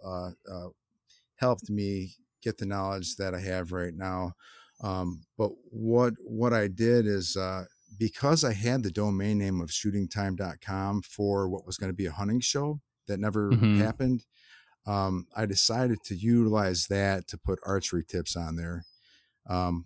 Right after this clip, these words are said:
Speaker 1: what had happened is I would, I, I would go to the club or to a range at Gander Mountain or whatever to do a ten-minute tune job, and I would end up staying there for an hour fixing, uh, other people's equipment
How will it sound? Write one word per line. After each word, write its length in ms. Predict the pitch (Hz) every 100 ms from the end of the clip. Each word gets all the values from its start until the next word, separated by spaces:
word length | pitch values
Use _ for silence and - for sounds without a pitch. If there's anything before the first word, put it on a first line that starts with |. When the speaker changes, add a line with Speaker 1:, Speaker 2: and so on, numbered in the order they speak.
| -
Speaker 1:
what 260 | 110 117 113
had 140 | 101
happened 380 | 110 110 110 98
is 140 | 90
I 120 | 95 104
would, 160 | 92 -
I, 140 | 101 101 - _ 104
I 20 |
would 140 | 98
go 180 | 107 101
to 400 | - - 101 95 85
the 80 |
club 440 | - - 98 95 92
or 100 | 85
to 180 | - 90
a 60 |
range 540 | 87 90 92 92 82 82
at 160 | 82 - -
Gander 300 | 98 90 90
Mountain 320 | 87 87 90
or 60 |
whatever 260 | 92 90 87 87
to 100 | 80
do 140 | 98 87
a 40 |
ten-minute 520 | - 104 92 92 85 -
tune 320 | 104 98 90
job, 380 | 98 90 92 90 _ - - _ 95
and 100 | 87
I 40 |
would 100 | 90
end 160 | 92 87
up 100 | -
staying 460 | - 101 98 95
there 220 | 85 92 90
for 180 | -
an 80 | 90 -
hour 380 | 92 104 92 85
fixing, 680 | - 95 - 90 90 90
uh, 220 | 90 85 85 101
other 160 | 92
people's 320 | - 98 82
equipment 500 | - - 107 95 90